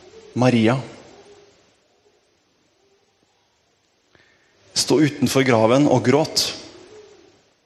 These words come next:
Mens Peter, ja, liksom strekte seg så langt at han gikk og undret seg og lurte på hva som har skjedd,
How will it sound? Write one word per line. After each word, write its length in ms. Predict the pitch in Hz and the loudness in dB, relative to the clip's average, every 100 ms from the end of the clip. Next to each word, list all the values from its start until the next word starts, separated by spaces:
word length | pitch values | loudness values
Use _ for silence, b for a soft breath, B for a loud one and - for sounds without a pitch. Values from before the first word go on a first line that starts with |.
| _ _ _ _ - _ - | _ _ _ _ -20 _ -6
Mens 140 | 123 - | -4 -2
Peter, 340 | 120 110 135 | -2 0 0
ja, 140 | 147 147 123 127 120 135 | 0 0 0 -2 -4 -2
liksom 240 | 139 139 | 0 0
strekte 300 | - 127 - | 0 -2 0
seg 80 | 127 | 0
så 80 | 131 | 2
langt 160 | 123 | 0
at 20 | |
han 80 | 123 | 0
gikk 140 | 123 143 | 0 2
og 80 | |
undret 200 | 127 107 | 2 2
seg 120 | - 123 | 2 0
og 80 | |
lurte 100 | 117 | 0
på 80 | - | -2
hva 100 | 120 117 | -2 0
som 80 | |
har 80 | 120 | 0
skjedd, 240 | 143 160 | 0 0